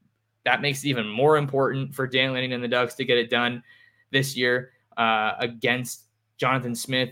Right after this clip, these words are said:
and the Beavs, who really look like they're putting it all together. They get D J Uiagalelei, who transfers in the, from Clemson to be their starting quarterback for the year.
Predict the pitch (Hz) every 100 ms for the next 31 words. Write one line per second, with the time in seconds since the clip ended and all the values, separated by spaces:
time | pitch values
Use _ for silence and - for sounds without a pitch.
0 | - 123 117 110 123 135 127 - 120 113
1 | 131 170 170 180 165 143 160 123 147 147
2 | 156 139 165 143 95 - _ _ _ _
3 | _ _ _ - 135 131 151 135 143 143
4 | 143 135 139 135 135 135 139 139 135 127
5 | - 135 135 135 135 127 135 139 131 135
6 | - 120 113 156 156 143 151 147 135 127
7 | 123 123 120 117 _ - - 131 123 147
8 | 151 147 139 139 139 135 135 135 135 135